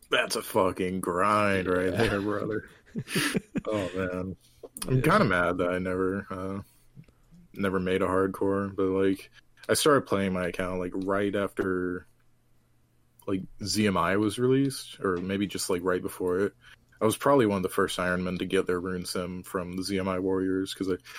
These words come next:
Speaker 1: I just happened to check, like, what the fuck those fuckers dropped, and I saw, like, rune sim uncommon. I'm just like, "Oh, <laughs> oh, word, okay."
Speaker 2: <laughs> That's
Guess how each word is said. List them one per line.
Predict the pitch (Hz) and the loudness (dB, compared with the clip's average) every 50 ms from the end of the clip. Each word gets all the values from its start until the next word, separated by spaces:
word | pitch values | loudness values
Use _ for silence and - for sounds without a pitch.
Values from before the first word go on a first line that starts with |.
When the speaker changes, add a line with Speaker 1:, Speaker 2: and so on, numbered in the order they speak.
| - - - | -14 -4 0
Speaker 1:
I | - - | 2 4
just | 120 196 - - | 4 4 4 4
happened | - 113 95 104 120 - 117 104 | 2 0 0 0 0 2 2 0
to | 98 | 0
check, | 90 - - 92 85 - - - - | 0 0 0 0 0 -2 -4 -6 -6
like, | 87 87 87 - - - - _ _ _ _ _ _ _ _ _ _ _ _ | -6 -6 -6 -8 -12 -18 -20 _ _ _ _ _ _ _ _ _ _ _ _
what | - 101 104 95 - | -2 0 0 2 2
the | 98 - | 2 2
fuck | - 101 95 92 - - - | 2 0 0 -2 -4 -8 -14
those | 98 196 90 - 104 98 95 90 - - - | -14 -14 -8 -2 0 0 2 0 0 -4 -8
fuckers | - - - 98 87 - 101 90 - | -6 -2 -2 -2 0 0 -2 -2 0
dropped, | - 101 92 92 90 85 - 98 | 0 0 2 2 2 0 -2 -4
and | 90 87 | -6 -4
I | 87 | -2
saw, | - 98 92 90 | -2 0 0 2
like, | 90 90 90 92 98 - - _ - - - _ _ - | 0 0 0 -2 -4 -6 -12 _ -20 -20 -20 _ _ -10
rune | 101 107 117 117 110 107 101 | 0 2 4 6 6 6 4
sim | - - 107 98 85 85 85 87 - - | 4 4 4 2 2 0 -2 -4 -2 0
uncommon. | 98 98 98 - 98 92 90 90 85 85 85 | 0 0 0 0 0 0 0 -2 -4 -6 -8
I'm | 85 85 | -8 -6
just | - - - 95 | -6 -4 -2 -2
like, | 90 85 82 80 92 - | 0 0 0 0 2 2
"Oh, | - - 107 80 - - - - | 4 2 2 0 -2 -6 -12 -18
<laughs> | - - - - | -18 -6 0 4
oh, | 165 160 | 4 6
word, | 113 107 - 226 339 180 110 - 92 98 - - | 6 4 4 4 4 4 4 2 2 -2 0 2
okay." | 156 - - - 147 80 87 98 107 127 | 2 2 2 0 -2 0 0 -2 -2 -4
Speaker 2:
<laughs> | - - - - - _ _ _ - | -6 -10 -16 -20 -20 _ _ _ -18
That's | 143 - | -16 -14